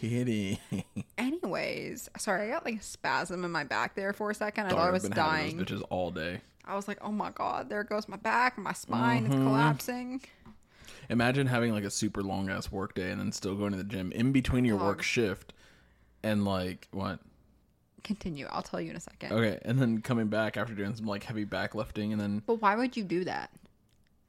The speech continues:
Speaker 1: It keeps me alive.
Speaker 2: Anyways, I thought you were gonna say, "Imagine having a long-ass spine." Like, just
Speaker 1: <laughs>
Speaker 2: because the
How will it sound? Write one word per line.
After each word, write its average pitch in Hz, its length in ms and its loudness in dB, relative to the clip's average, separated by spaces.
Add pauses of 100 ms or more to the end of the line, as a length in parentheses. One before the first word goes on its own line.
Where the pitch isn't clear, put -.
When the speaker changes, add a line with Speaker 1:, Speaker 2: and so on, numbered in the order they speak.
(300)
Speaker 1:
It 127 120 -4
keeps - 280 -4
me 90 140 -6
alive. 53 440 -8 (380)
Speaker 2:
Anyways, 175 500 2 (100)
I 185 100 2
thought 196 260 0
you 190 100 2
were 180 80 2
gonna 156 200 -4
say, 143 560 -4 (760)
"Imagine 190 360 6
having 196 260 4
a 160 80 2
long-ass 147 460 -2
spine." 90 560 -4 (640)
Like, 196 120 2
just 220 200 0
Speaker 1:
<laughs> 175 40 10
Speaker 2:
because 226 280 6
the 233 180 -4